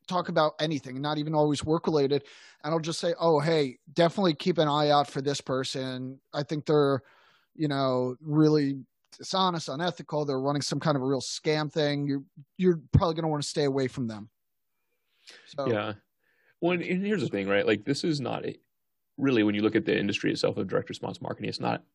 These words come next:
Speaker 2: a giant nameless, faceless industry. It's a pretty connected industry. It's pretty networked. Um,
Speaker 1: Oh,
Speaker 2: and
Speaker 1: absolutely. And at, at a certain point, like with just about any industry, the cream always rises to the top.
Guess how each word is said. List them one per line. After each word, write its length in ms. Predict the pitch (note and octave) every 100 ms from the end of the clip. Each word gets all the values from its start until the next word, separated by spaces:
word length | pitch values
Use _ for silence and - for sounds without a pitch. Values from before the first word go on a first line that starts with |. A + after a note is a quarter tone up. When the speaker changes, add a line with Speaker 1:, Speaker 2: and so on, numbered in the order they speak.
| _ _ -
Speaker 2:
a 40 | G#2+
giant 680 | G2+ - F#2 G2+ G2 G2+ _ - _ _
nameless, 420 | - A2 G2+ G2+ -
faceless 400 | G#2+ A2 G#2+ -
industry. 300 | A2 - A2+
It's 100 | -
a 20 |
pretty 180 | - A3
connected 380 | - - - A2
industry. 460 | G#2+ - - - -
It's 120 | A#2
pretty 200 | D#3+ C#3
networked. 420 | G2 G1+ - - - _ _ _ -
Um, 380 | G#2+ G#2 G2+ G2+ - _ _ _ -
Speaker 1:
Oh, 40 |
Speaker 2:
and 180 | A2+ -
Speaker 1:
absolutely. 640 | - - E3 D#3+ B2+ A#2 -
And 120 | F3
at, 180 | F3 -
at 140 | F3+ E3+
a 20 |
certain 300 | - A#3 D3+
point, 260 | G#3+ F3
like 160 | C3+ C#3 -
with 220 | E3+ D3
just 280 | - F3+ -
about 160 | D#3+ B2+
any 260 | F#3 E3
industry, 500 | B2+ A#2 - C#3 C3+ - - - _
the 80 | -
cream 240 | - G#3 F#3+
always 180 | E3+
rises 220 | D#3 D3 -
to 80 |
the 100 | C#3
top. 300 | B2 C3+ G#2